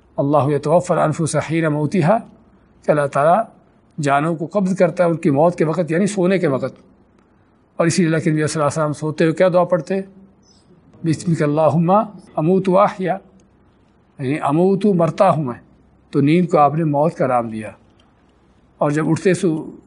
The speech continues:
سو کر اٹھتے تو پھر کیا پڑھتے؟ "الحمدللہ الذی احیانا بعد ما اماتنا"۔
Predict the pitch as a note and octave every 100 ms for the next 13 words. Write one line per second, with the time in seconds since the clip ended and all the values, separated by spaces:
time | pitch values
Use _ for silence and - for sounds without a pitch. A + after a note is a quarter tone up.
0 | - - D#3 F3 D3 F3 D3 D#3+ F#3+ F3+
1 | E3 G3+ G3+ - - E3 C3+ F#3 D#3 D3+
2 | C#3+ D3+ D#3 D3+ D3+ - D#3+ E3 F#3 F#3+
3 | A3 A3+ G3 D3+ C3 B2+ B2+ F#3 F#3+ B2
4 | A#2+ C#3+ C3+ A#2+ A#2+ A#2